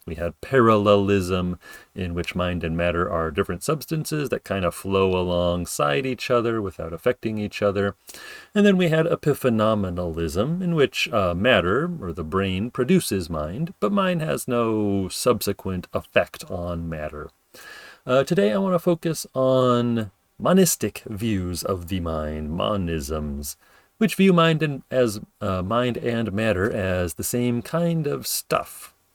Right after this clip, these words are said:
So again, I'll talk about three theories. We've got our panpsychism, in which man, uh, m-, in which matter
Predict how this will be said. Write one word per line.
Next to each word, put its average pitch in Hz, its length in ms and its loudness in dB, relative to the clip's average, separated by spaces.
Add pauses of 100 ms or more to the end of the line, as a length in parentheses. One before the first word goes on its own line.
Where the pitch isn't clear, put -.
(120)
So 127 160 -6
again, 170 280 2
I'll 143 120 2
talk 123 260 2
about 98 300 2
three 113 260 0
theories. 104 640 0 (280)
We've 113 200 -4
got 98 180 -2
our 92 220 2
panpsychism, 117 1200 0
in 113 200 -2
which 95 240 0
man, 101 520 -4
uh, 95 120 -4
m-, 92 240 -4
in 98 200 -6
which 113 220 -2
matter 110 480 2